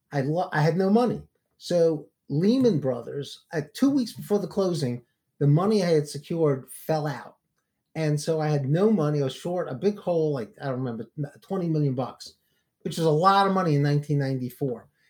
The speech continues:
Lehman Bro-, Brothers, uh, Mark Walsh and Jan Cho flew down to see me. We were in the bar of the Four Seasons and drinking. And I needed to have a drink because on a,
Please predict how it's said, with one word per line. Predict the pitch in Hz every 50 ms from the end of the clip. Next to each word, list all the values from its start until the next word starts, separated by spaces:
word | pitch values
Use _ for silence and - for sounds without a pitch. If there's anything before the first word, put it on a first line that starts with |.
| _ _ -
Lehman | 139 175 214 240 247 233 214 202
Bro-, | 160 165 156
Brothers, | 156 - 151 151 147 143 143 143 - - - - -
uh, | - 160 143 135 139 127 117
Mark | 135 160 190 202 196 -
Walsh | 165 160 156 151 -
and | 143 131
Jan | 135 143 151 151 156
Cho | 151 - 156 131 123
flew | - - 175 196
down | 175 165 156 151 147
to | 151 139
see | 135 - 135 123
me. | 110 110 107 110 - _ _ _ _ _ _ _ -
We | 143 147 147
were | 147
in | 147 147
the | 135 113
bar | 110 - 156 156 175 202 214 208
of | 175
the | 151
Four | 147 - - 151 147 143
Seasons | 139 143 - 131 117 104 - - 110 110 107 - - _ _ _ _ _ _ _ -
and | 143 139 131 127 120 117 - _ _
drinking. | - 180 190 185 170 - 135 107 104 120 - _ _ _ -
And | 160 160 160 -
I | - 160
needed | 160 180 208 220 220 202
to | - 151
have | 143 135 127
a | 127
drink | - - 131 123 120 131 143 -
because | - 139 - 156 139 139 -
on | - 170 180 196 208 208
a, | 180 147